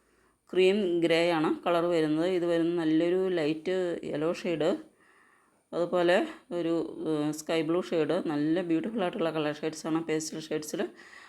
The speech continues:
ആ, അതുപോലെ നല്ല ഭംഗിയുള്ള ഒരു പ്രിൻറ്റിലുമാണ് ഈ കോഡ് സെറ്റുകൾ വരുന്നത്.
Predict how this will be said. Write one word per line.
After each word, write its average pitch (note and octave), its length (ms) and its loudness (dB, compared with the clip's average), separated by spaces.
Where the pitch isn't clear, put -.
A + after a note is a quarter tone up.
ആ, D#3+ 160 2
അതുപോലെ E3+ 320 4
നല്ല E3+ 380 4
ഭംഗിയുള്ള F#3 380 2
ഒരു F#3+ 120 0
പ്രിൻറ്റിലുമാണ് F#3+ 960 -2
ഈ E3+ 80 0
കോഡ് D#3 220 -4
സെറ്റുകൾ D#3 360 -2
വരുന്നത്. D#3 560 2